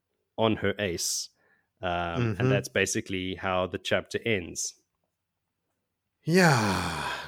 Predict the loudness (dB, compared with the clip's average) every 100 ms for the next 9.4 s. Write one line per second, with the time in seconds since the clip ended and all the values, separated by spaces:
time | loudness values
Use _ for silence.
0 | -16 _ -2 0 0 -2 2 4 4 6
1 | 6 6 2 -6 -10 -4 0 2 2 0
2 | 0 -2 0 0 2 -2 -6 -4 -2 0
3 | 0 0 0 0 0 0 2 0 0 -2
4 | -2 0 -2 0 -2 -2 -2 2 4 4
5 | 2 2 2 0 0 -2 -2 -2 -4 -2
6 | 0 2 4 2 2 0 0 -2 0 0
7 | -2 -2 -2 -2 -4 -2 0 0 0 -4
8 | -4 -4 -4 -4 -4 -4 -4 -4 -8 -6
9 | -6 -6 -6